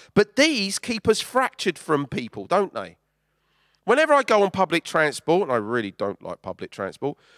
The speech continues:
but I'm amazed. You plug this in your ear hole, or you're like this, you ain't seeing anybody else in the room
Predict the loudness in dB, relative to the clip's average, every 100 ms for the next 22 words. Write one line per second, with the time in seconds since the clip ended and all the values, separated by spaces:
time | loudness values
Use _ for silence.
0 | _ 2 2 2 2 2 4 2 0 -6
1 | -8 -8 _ _ -2 -2 -2 -8 -6 -2
2 | 2 4 4 6 4 4 0 _ _ -4
3 | 0 2 2 2 2 0 0 -6 -12 -8
4 | -4 2 2 0 -2 2 4 4 4 6
5 | 6 6 4 0 0 2 4 4 2